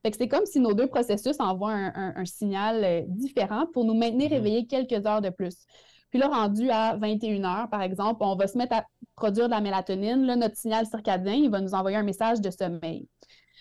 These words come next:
Speaker 1: Mais dans cette phase-là, où on est entre dix-huit heures et vingt et une heures, pour la majorité des gens, on est dans la zone interdite au sommeil. Si vous avez déjà
Speaker 2: Oh.
Speaker 1: essayé de vous coucher plus tôt parce que vous aviez quelque chose d'important, des fois, c'est difficile de s'endormir. C'est, c'est justement parce que notre système circadien nous dit, « Non, non, reste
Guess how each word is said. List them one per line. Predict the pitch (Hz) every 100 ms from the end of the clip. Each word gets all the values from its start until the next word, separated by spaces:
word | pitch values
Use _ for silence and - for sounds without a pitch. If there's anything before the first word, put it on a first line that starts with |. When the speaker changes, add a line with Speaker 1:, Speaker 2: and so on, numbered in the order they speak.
| -
Speaker 1:
Mais | 196
dans | 240
cette | 403 302 -
phase-là, | 226 214 202 202 208 277 285 -
où | 214
on | 185 190
est | 202 233 240
entre | 202 214 220
dix-huit | 214 208 202
heures | 226 240
et | 214
vingt | 196 196
et |
une | 202 190
heures, | 180 262 285 - _ -
pour | 220
la | 196
majorité | 185 190 185 214
des | 196
gens, | 175 220 370 _ - - 254
on | 202
est | 233 254
dans | 233
la | 196
zone | 208 226 262 254 247
interdite | 254 240 202 196 226 226
au | 190
sommeil. | 190 180 185 196
Si | 208 226
vous | 226
avez | 214 214
déjà | 220 220
Speaker 2:
Oh. | 302
Speaker 1:
essayé | 294 226 240
de |
vous | 226 220
coucher | - 233 - 247 262
plus | - 254 247
tôt | 277 262
parce | 269 220
que | 214
vous | 190 190
aviez | 190
quelque | 202 190
chose | 220
d'important, | 233 208 202 - 226 262 - - 214
des | 202
fois, | 254
c'est | 339 220
difficile | 196 202 - 262
de | 208
s'endormir. | 202 190 190 226 277
C'est, | 214
c'est | 208 - - 220
justement | 214 285 285 226 226 269
parce | 220 -
que | 240
notre | 226 196
système | - - 226
circadien | 220 202 214 180 190 240
nous | 254 202
dit, « | 190 240 240
Non, | 240 254
non, | 277 233
reste | 233 -